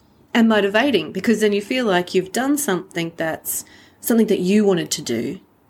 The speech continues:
that gives you instant gratification, talking to your mate. And maybe they might even,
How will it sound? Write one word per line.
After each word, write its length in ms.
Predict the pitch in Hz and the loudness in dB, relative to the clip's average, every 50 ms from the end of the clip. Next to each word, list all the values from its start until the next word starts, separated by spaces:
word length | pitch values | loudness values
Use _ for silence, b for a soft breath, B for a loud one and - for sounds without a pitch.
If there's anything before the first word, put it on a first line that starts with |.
| _ _ _ | _ _ _
that 180 | - 196 175 - | -2 -2 0 2
gives 340 | - 208 208 175 165 160 | 2 2 2 2 2 0
you 260 | 175 185 185 180 165 - - _ | 2 2 2 2 2 -2 -2 _
instant 380 | 220 202 180 - - 180 165 - | 0 2 2 0 -2 -2 -2 -2
gratification, 960 | - 156 143 151 147 - - - 175 156 151 156 - - - - - 170 - b b b b _ | -2 -4 -4 -4 -6 -10 -8 -6 -6 -4 -4 -4 -6 -6 -6 -8 -10 -12 -14 b b b b _
talking 300 | - 208 185 185 180 170 | 0 0 0 0 -2 -6
to 140 | - - 156 | -6 -4 -4
your 100 | 143 131 | -4 -4
mate. 400 | 131 131 123 123 143 - - B B B B B B B B _ _ _ _ _ - | -6 -6 -6 -6 -6 -8 -8 B B B B B B B B _ _ _ _ _ 0
And 100 | 208 202 | 2 4
maybe 300 | 196 185 208 214 214 190 | 4 4 4 4 4 2
they 160 | 170 151 160 | 2 2 2
might 200 | 180 175 160 156 | 2 2 2 0
even, 360 | 156 151 151 147 147 147 156 | -2 -4 -4 -6 -10 -10 -14